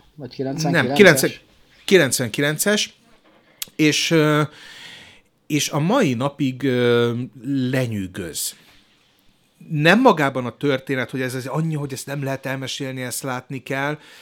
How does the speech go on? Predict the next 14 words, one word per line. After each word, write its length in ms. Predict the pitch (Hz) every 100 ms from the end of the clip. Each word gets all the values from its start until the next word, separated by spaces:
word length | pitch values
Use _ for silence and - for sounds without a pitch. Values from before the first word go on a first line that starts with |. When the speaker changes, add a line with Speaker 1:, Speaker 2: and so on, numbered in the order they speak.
| - - -
Speaker 2:
mert 360 | 151 143 139
ahogy 280 | 120 131 139
ezt 200 | 131 -
egyébként 320 | 127 123 123
a 60 | 123
Morpheus 480 | 135 147 127 107 -
játszó 280 | 120 - 123
Lawrence 360 | 123 117 104
Fishburne 420 | - 107 113 107
mondta 280 | 113 123 110
az 80 | 104
egyik 220 | 113 95
interjúban, 800 | 110 107 107 95 101 98 147 247 _ _ _ _ _ _ - -
ha, 480 | - 135 117 110